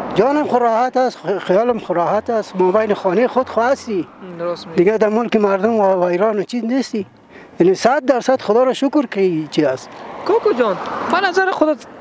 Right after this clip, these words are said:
Speaker 2: چرا می سرک سابق جور نمی‌شد و خصوصاً این سرک یکی از سرک‌های
Speaker 1: بله.
Speaker 2: کلیدی است
Speaker 1: بله.
Speaker 2: و همچنان خیلی رهبرا،
Speaker 1: آه.
Speaker 2: رهبرایی که در این قسمت بودن دیگه،
Speaker 1: آه.
Speaker 2: رهبر می‌گفتن، ره-، رهبر هم
Speaker 1: نه،
Speaker 2: نبودن.
Speaker 1: رهبر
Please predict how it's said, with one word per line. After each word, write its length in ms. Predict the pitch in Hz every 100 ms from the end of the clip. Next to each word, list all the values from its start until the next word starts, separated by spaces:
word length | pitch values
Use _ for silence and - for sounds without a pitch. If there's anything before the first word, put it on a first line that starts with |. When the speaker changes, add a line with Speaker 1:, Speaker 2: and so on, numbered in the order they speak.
| -
Speaker 2:
چرا 360 | - - 320 311
می 300 | 262 226 190
سرک 360 | - 202 262 -
سابق 340 | 202 226 220
جور 300 | 208 208 208
نمی‌شد 280 | 202 - 208
و 80 | 185
خصوصاً 280 | 269 -
این 120 | 247 262
سرک 300 | 220 262 247
یکی 180 | 240
از 100 | 208
سرک‌های 460 | - 185 185 247 247 - - -
Speaker 1:
بله. 180 | 175 196
Speaker 2:
کلیدی 360 | 202 208 269
است 260 | 240 254 170
Speaker 1:
بله. 220 | 185 180
Speaker 2:
و 140 | 185
همچنان 500 | 202 262 311 285 311 294 - - -
خیلی 460 | - - 359 370 311
رهبرا، 480 | 254 226 233 254
Speaker 1:
آه. 220 | 311 254 254 190 175 156 139 -
Speaker 2:
رهبرایی 380 | 202 190 240 262
که 100 | 202
در 140 | 190
این 120 | 220
قسمت 360 | - - 202 180
بودن 280 | 196 196 170
دیگه، 200 | 160 156
Speaker 1:
آه. 80 | 151 - - - -
Speaker 2:
رهبر 360 | 185 180 240 269
می‌گفتن، 300 | 302 302 285
ره-، 300 | 214 208 185
رهبر 280 | 180 214
هم 100 | 208
Speaker 1:
نه، 80 | 190
Speaker 2:
نبودن. 240 | 190 170 165
Speaker 1:
رهبر 420 | 160 151 185